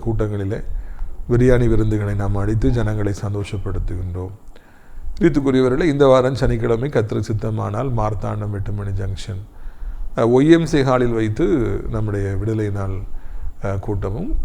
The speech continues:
கிறிஸ்-, சேர்ந்து கிறிஸ்துமஸ் கொண்டாட்டமாக நடைபெறும்.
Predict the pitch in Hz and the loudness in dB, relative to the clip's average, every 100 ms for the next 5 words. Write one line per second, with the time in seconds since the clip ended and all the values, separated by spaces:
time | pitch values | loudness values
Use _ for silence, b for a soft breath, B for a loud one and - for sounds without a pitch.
0 | - 123 98 - 117 120 135 139 165 160 | 0 -2 -4 0 0 0 0 0 0 -2
1 | 131 117 113 101 101 98 90 98 95 95 | 0 0 0 -2 -2 -2 -4 -4 -4 -4
2 | 92 92 95 92 | -4 -4 -4 -6